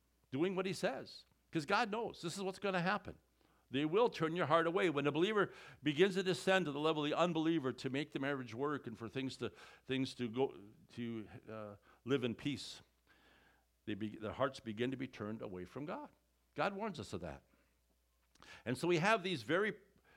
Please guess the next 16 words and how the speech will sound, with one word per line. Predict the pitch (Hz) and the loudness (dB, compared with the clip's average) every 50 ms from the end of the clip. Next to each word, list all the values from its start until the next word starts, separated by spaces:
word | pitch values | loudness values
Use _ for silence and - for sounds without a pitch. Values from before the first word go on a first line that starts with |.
| _ _ | _ _
very | - 147 190 202 | 2 4 4 4
important | 196 196 - - 180 180 156 151 143 | 4 2 0 0 0 2 2 0 0
reasons | 151 170 180 156 131 147 131 | 0 0 0 0 -2 -4 -4
in | 123 135 | -4 -4
the | 139 127 | -4 -4
scripture | - - - 180 180 180 - - 120 117 120 - - - - _ _ _ _ _ _ _ _ | -4 0 0 0 0 0 0 0 0 0 0 -2 -8 -18 -20 _ _ _ _ _ _ _ _
why | - 127 139 143 139 139 139 143 147 135 110 - - - _ _ _ _ _ _ _ _ _ _ _ _ _ _ _ _ _ _ _ _ _ _ _ _ _ _ _ _ _ _ _ _ _ _ _ _ _ _ _ _ _ _ _ | 2 4 6 8 8 8 8 6 4 0 -4 -10 -18 -20 _ _ _ _ _ _ _ _ _ _ _ _ _ _ _ _ _ _ _ _ _ _ _ _ _ _ _ _ _ _ _ _ _ _ _ _ _ _ _ _ _ _ _
a | 110 | -10
believer | 101 101 123 131 123 127 | -6 -4 -2 -2 -2 -4
should | 123 - 131 113 | -4 -4 -4 -2
marry | 117 110 110 | -2 -2 -2
an | 110 117 | -2 -2
unbeliever, | 123 117 104 104 101 92 101 | -4 -4 -4 -4 -6 -4 -4
and | 104 | -4
yet | 110 113 - | -4 -4 -4
today | - 110 110 123 120 110 107 101 101 | -6 -4 0 2 2 4 2 2 0